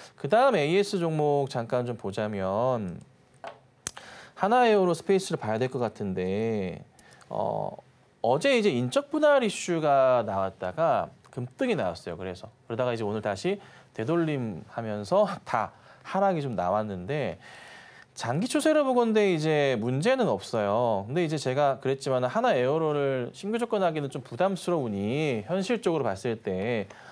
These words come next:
보유하고 계신 분들은 가져가시되 신규 접근은 좀 부담스럽다 말씀을 드리고 하나 시스템을 사셔도 되고 현대 로템을 보시라고 제가 여러 차례 말씀을 드렸잖아요. 그쵸?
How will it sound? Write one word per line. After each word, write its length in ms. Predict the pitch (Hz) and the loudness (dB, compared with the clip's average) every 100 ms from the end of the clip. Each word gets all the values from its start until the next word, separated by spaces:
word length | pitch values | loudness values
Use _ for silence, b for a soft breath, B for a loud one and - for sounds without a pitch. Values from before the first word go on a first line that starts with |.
| B | B
보유하고 400 | - 147 240 254 | 0 2 4 4
계신 240 | 226 202 190 | 2 0 0
분들은 240 | 175 170 | -2 -4
가져가시되 1040 | - 120 143 101 92 117 104 95 120 104 92 B B B | -4 -6 -6 -8 -8 -6 -6 -4 -4 -4 -6 B B B
신규 300 | - 220 220 | -4 -2 0
접근은 260 | 214 185 | 0 -2
좀 100 | 165 | -2
부담스럽다 600 | - 151 165 - 226 214 | -4 -2 -2 -2 -2 0
말씀을 380 | 156 123 131 123 | 0 0 -4 -6
드리고 760 | 107 98 90 - 92 120 110 - B B B | -6 -6 -6 -4 -2 0 -2 -4 B B B
하나 260 | - 190 233 | -4 0 0
시스템을 920 | 226 233 233 - 214 202 190 175 175 | 0 -4 -4 0 2 4 2 2 0
사셔도 320 | 160 185 180 156 | 0 0 0 -2
되고 580 | 110 101 170 226 311 - B B | -2 -2 0 2 0 -6 B B
현대 240 | - 220 220 | -6 0 2
로템을 380 | 175 - 220 220 | 2 2 2 4
보시라고 440 | 180 180 160 143 | 2 2 0 0
제가 240 | 120 107 | 0 0
여러 220 | 92 101 185 | 2 0 0
차례 240 | 208 185 | 0 0
말씀을 340 | 104 92 113 | 0 -2 -4
드렸잖아요. 880 | 95 110 101 98 87 87 110 113 92 - b b b - | -4 -4 -4 -4 -4 -4 -2 -2 -6 -10 b b b -16
그쵸? 240 | - 269 | -6 -6